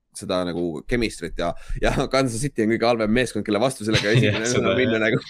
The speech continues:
Speaker 2: Seda
Speaker 1: <laughs> Et
Speaker 2: küll, jah.
Speaker 1: selles suhtes. Aga Kansas City koha pealt, sa vaatad, sul on need triplets on ju, sul on Hill, Kelsey ja Mahomes on ju. Siis sul on, äh, see, kes see running back neil, see, äh,
Speaker 2: Clyde
Speaker 1: C H A?
Speaker 2: Edwards-Helaire. Mhm.
Speaker 1: Jah, Ed-, Ed-, Edwards-Helaire on ju. Aga peale seda receiver'i peal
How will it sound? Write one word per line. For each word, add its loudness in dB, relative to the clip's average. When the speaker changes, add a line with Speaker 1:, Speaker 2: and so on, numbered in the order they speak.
Speaker 2:
Seda 0
Speaker 1:
<laughs> -
Et 2
Speaker 2:
küll, 0
jah. 0
Speaker 1:
selles 0
suhtes. -6
Aga 2
Kansas 0
City -2
koha 2
pealt, -2
sa 0
vaatad, -2
sul 2
on 2
need -2
triplets -2
on -4
ju, -10
sul 2
on 0
Hill, 4
Kelsey 0
ja 4
Mahomes 0
on -8
ju. -16
Siis -2
sul 4
on, 0
äh, 4
see, 2
kes -6
see -4
running 0
back -6
neil, -4
see, -2
äh, -6
Speaker 2:
Clyde 0
Speaker 1:
C -
H -
A? 2
Speaker 2:
Edwards-Helaire. 0
Mhm. -6
Speaker 1:
Jah, 0
Ed-, -2
Ed-, 0
Edwards-Helaire 0
on -2
ju. -8
Aga 0
peale 0
seda 0
receiver'i 2
peal 0